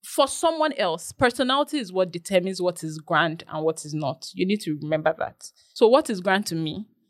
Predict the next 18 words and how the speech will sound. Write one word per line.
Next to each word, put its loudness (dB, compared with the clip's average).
might 0
be 2
nothing -2
to -6
you. -6
To 6
me, 6
to, 2
you 0
know, 2
spend 0
a 2
certain 2
amount 2
of -2
money -2
on -2
you, -6